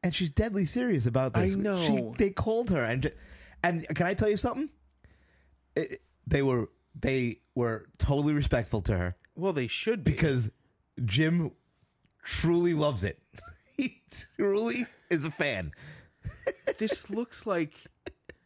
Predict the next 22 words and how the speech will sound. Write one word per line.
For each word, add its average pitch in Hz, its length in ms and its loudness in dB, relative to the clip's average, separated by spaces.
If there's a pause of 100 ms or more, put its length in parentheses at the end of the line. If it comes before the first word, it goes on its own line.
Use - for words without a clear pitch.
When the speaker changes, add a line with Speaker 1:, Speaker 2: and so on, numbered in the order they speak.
(520)
Speaker 2:
you 220 80 0
ever 277 80 -2
see 247 280 0
an 185 80 0
English 180 320 0
teacher 185 320 -2
that 143 320 -2
shows 165 440 2
up 160 120 0
at 127 140 -6
Sears 160 480 2
and 139 100 2
wants 143 200 0
to 151 40 -8
do 143 160 0
a 131 40 -2
gla-, 123 260 -4
a 123 60 -6
set 135 180 -2
of 117 80 -4
glamour 127 300 -2
shots? 135 320 -2